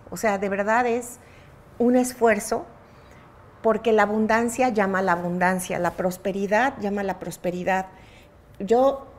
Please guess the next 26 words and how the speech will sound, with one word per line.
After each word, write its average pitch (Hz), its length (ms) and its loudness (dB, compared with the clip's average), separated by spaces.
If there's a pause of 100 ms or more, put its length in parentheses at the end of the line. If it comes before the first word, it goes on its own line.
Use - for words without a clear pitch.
(160)
eh, 196 460 0 (160)
estoy 214 280 -4
convencida 220 600 0
de 202 120 -2
que 202 180 -4
el 196 80 2
orden 220 340 0
externo 208 880 -2
nos 180 160 -6
da 196 80 0
un 202 140 0
orden 196 340 0
interno, 190 680 2
por 175 140 -2
eso 185 120 -8
es 208 80 -8
tan 190 160 -4
importante 196 680 -2
una 208 200 -2
ciudad 190 340 -2
ordenada. 185 720 -2 (420)
Si - 160 -10
queremos 240 460 2
que - 120 -6
la 196 120 -4
gente 220 540 -6